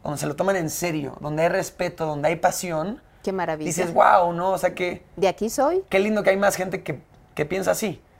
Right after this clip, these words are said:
Speaker 1: Entonces, dicho y hecho, eh, bueno, para empezar, ya no regreso a la universidad. Esto medio explota porque yo me lo empiezo a tomar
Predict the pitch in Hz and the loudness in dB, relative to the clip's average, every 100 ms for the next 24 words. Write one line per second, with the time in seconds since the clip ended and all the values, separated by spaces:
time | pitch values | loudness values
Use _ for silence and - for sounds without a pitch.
0 | _ _ _ - _ _ - 208 220 208 | _ _ _ -20 _ _ 0 2 4 2
1 | - 156 208 - 202 208 202 - 156 220 | 0 -2 -2 0 4 4 2 0 0 -2
2 | - - _ - - _ - _ _ - | -16 -20 _ -20 -20 _ -20 _ _ 0
3 | 139 131 127 120 117 - _ _ - 147 | 2 2 2 -2 -6 -14 _ _ 0 2
4 | 131 147 143 139 - 151 147 - - _ | 4 4 4 2 4 6 4 -4 -20 _
5 | _ _ - - - - - - - 151 | _ _ -20 -20 -20 -20 -20 -10 -2 0
6 | 165 135 139 151 139 131 123 - 127 151 | 2 0 0 -2 -2 -6 -8 -6 -2 -2
7 | - _ _ - 156 175 160 135 127 - | -4 _ _ -6 -4 -2 -4 -4 -8 -4
8 | 156 156 165 139 135 143 135 131 143 135 | -2 2 2 0 -8 -8 -8 -10 -10 -6
9 | 131 135 | -4 -6